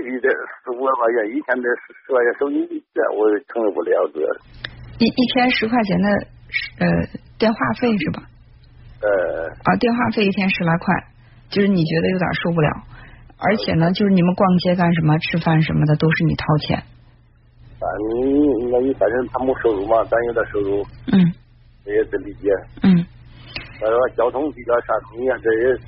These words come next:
Speaker 1: 都是这费用啊。
Speaker 2: 嗯。其实你是不是理想当中是希望找一个也有经济收入的，那样就更好一点了？
Speaker 1: 不是。
Speaker 2: 在这方面，
Speaker 1: 你收入，
Speaker 2: 嗯。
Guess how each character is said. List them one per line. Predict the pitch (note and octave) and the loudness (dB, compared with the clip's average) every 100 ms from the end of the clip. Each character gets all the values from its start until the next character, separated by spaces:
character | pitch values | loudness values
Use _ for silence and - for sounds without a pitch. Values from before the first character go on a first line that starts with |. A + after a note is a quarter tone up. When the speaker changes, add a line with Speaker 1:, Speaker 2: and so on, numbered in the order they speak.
| - | -4
Speaker 1:
都 | F#3+ | -2
是 | F#3+ G3+ | -2 -2
这 | G2+ G2 | -2 -2
费 | G#2+ G#2 | -2 -6
用 | G2 F2 | -4 -4
啊。 | F2 - - G#3 | -8 -12 -6 2
Speaker 2:
嗯。 | F#3+ E3+ - - - - - - - - | 2 2 -6 -20 -20 -18 -16 -16 -18 -16
其 | - C#4+ | -2 0
实 | D#4+ | 2
你 | B3 F3+ F3+ | 2 2 0
是 | - C4+ | 0 -2
不 | |
是 | C4+ B3+ | 0 0
理 | G#3+ F#3 B3 | 2 0 0
想 | B3+ F3 E3 | 0 -2 0
当 | G#3 A3+ | 0 2
中 | A#3+ B3 | 2 2
是 | - A3+ - | 2 -2 0
希 | B3 | 0
望 | B3+ G#3+ | 2 2
找 | G3 F3 - | 0 0 -2
一 | F3 | -2
个 | A#3 G3+ F3 | 0 0 0
也 | - F#3 C4 | -2 0 2
有 | A#3+ | 2
经 | F#3+ G3 | 0 0
济 | G3 | 0
收 | E3 F#3+ | 0 0
入 | F#3 F#3 | -2 0
的， | D#3+ | 0
那 | E3+ | 2
样 | A#3+ G#3+ | 2 2
就 | F#3 | 0
更 | F3 F3 | 0 0
好 | - - - | 0 -4 -4
一 | |
点 | - - | -2 -4
了？ | - - - - _ _ _ _ - - - - - | -4 -12 -16 -20 _ _ _ _ -20 -20 -18 -18 -6
Speaker 1:
不 | - | -4
是。 | - - - - - | -4 -6 -18 -20 -4
Speaker 2:
在 | B3+ | 0
这 | B3 C#4 | 2 2
方 | A#3+ | 2
面， | A3 G#3 | 2 0
Speaker 1:
你 | |
收 | F3+ | -4
入， | - - - - - | -10 -20 -20 -20 0
Speaker 2:
嗯。 | G3 F#3 | 2 2